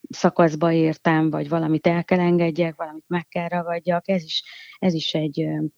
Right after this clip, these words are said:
az, az önbecsülésnek is, az önismeretnek is az útja, és ez is egy bo-, boldogságot jelent. Aztán a-, amit említettem, hogy, hogy amikor Istentől kapunk, ö, m-,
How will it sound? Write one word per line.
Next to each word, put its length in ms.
az, 220
az 240
önbecsülésnek 960
is, 140
az 140
önismeretnek 760
is 160
az 160
útja, 340
és 160
ez 120
is 180
egy 160
bo-, 300
boldogságot 1080
jelent. 400
Aztán 400
a-, 260
amit 320
említettem, 580
hogy, 200
hogy 420
amikor 360
Istentől 600
kapunk, 720
ö, 260
m-, 180